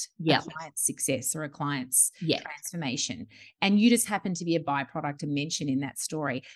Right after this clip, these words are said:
Speaker 2: but people associate your brand with the success of that client. Does that make sense?
Speaker 1: It
Speaker 2: So
Speaker 1: totally does. Yeah.
Speaker 2: it's gotta have a story hook.
Speaker 1: Yes.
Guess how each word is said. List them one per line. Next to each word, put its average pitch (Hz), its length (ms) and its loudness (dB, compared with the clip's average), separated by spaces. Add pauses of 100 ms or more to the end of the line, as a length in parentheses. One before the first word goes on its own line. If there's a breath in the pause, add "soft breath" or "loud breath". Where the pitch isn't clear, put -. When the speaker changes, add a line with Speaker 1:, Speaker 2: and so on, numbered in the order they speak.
Speaker 2:
but - 140 2
people 208 260 4
associate 165 720 2
your 143 180 0
brand 143 500 -4
with 156 140 0
the 156 80 0
success - 460 0
of 123 80 -8
that - 160 -8
client. - 580 -6 (100)
Does 196 120 -4
that 170 140 2
make 156 140 -2
sense? 180 400 4
Speaker 1:
It - 40 6
Speaker 2:
So 196 160 8
Speaker 1:
totally 156 480 4
does. 127 420 6
Yeah. 139 220 4
Speaker 2:
it's - 80 0
gotta 254 160 10
have 269 160 8
a - 20 8
story 196 520 4
hook. - 200 0
Speaker 1:
Yes. - 260 -10